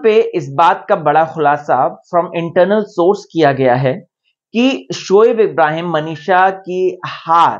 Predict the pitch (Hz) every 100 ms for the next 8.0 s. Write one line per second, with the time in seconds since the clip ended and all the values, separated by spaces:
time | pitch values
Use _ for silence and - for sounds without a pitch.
0 | - _ _ _ _ - 165 165 170 -
1 | 147 156 151 135 143 143 - 127 120 123
2 | 139 - _ _ 196 196 175 - _ -
3 | 214 214 - _ _ _ - 202 196 190
4 | 226 196 139 165 139 139 175 160 139 147
5 | 143 127 - 165 180 202 202 208 185 208
6 | 175 - 175 175 180 165 175 180 160 151
7 | 160 165 147 151 156 156 - 147 135